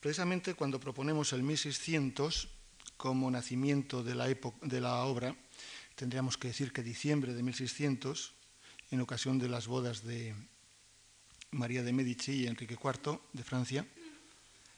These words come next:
que es cuando se estrena la Euridice de Peri, la primera ópera de que tengamos noticias. Hay otros,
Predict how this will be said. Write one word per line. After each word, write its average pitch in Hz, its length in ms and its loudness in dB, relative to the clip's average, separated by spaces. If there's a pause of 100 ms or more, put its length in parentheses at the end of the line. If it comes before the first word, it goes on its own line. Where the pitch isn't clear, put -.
(220)
que 139 80 -2
es 127 80 0
cuando 143 220 4
se 143 80 0
estrena 143 560 2 (460)
la 123 520 -2
Euridice 139 680 0
de 120 280 0
Peri, 120 440 0 (680)
la 123 180 -6
primera 127 640 0
ópera 147 420 4
de 120 140 -4
que 117 100 -8
tengamos 120 340 0
noticias. 123 600 -6
Hay 143 160 -2
otros, 113 560 -6